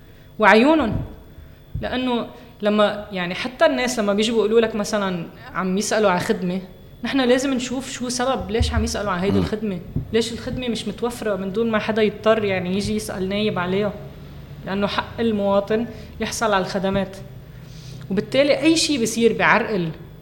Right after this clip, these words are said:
Speaker 1: إنه واحد يحصل على الخدمات، أي شي بيصير إنه، آه، حدا يعني يستعمل، آه، شي ليعطل وزارة، ليعطل، آه، حكومة، ليعطل أي شي، نحن مفروض نضوي عليه بلحظتها.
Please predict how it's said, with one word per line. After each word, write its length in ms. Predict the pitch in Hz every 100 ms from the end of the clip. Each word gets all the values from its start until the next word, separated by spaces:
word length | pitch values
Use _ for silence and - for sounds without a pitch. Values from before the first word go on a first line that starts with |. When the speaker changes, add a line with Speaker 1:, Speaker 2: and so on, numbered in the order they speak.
| -
Speaker 1:
إنه 200 | 190 185
واحد 260 | 208 208
يحصل 220 | 208 - 196
على 100 | 180
الخدمات، 520 | 165 180 185 180 180
أي 160 | 226
شي 180 | 247 254
بيصير 520 | 208 196 214 220 202
إنه، 340 | 185 185 175 170 - - - - - - -
آه، 140 | 147
حدا 340 | 160 - 220 208
يعني 440 | 180 170 165 160
يستعمل، 800 | 156 - 202 202 190 180 170 165
آه، 600 | 160 156 156 151 151 151 165 - - - -
شي 320 | - 226 233
ليعطل 760 | 190 165 202 - 214 180 165 175 - -
وزارة، 460 | 180 165 196 214
ليعطل، 680 | 185 170 165 185 - 185 185 170
آه، 400 | 165 160 156 - -
حكومة، 400 | 180 208 220 208
ليعطل 440 | 175 170 - 202
أي 120 | 190
شي، 160 | 214 233
نحن 200 | 226 240
مفروض 320 | 220 208 226
نضوي 360 | 220 202 214 202
عليه 260 | 202 208 - - - -
بلحظتها. 480 | 185 190 190 190 170